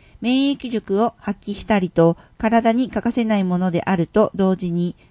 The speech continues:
虫歯から歯を守る作用があります。唾液が少なくなると、歯の根に虫歯が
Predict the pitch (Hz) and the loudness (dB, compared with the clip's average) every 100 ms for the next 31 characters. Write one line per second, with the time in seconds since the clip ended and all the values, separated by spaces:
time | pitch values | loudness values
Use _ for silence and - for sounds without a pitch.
0 | - 202 233 226 - 180 214 - - 233 | -10 -8 -4 -4 -2 -2 -2 -4 -2 0
1 | 208 180 190 196 247 247 233 196 185 170 | 2 0 -2 0 -2 0 0 2 0 -2
2 | - 160 151 147 151 - _ _ _ _ | -4 -4 -2 -4 -6 -10 _ _ _ _
3 | _ - 208 226 240 247 262 - 240 208 | _ -4 0 0 0 -2 -2 -4 -2 -2
4 | 196 196 185 175 170 175 - _ _ _ | -2 -2 -2 0 0 0 -4 _ _ _
5 | - 254 220 208 190 175 180 - 220 233 | -4 -2 0 -2 -2 -2 -4 -4 0 0
6 | 208 220 | 2 -2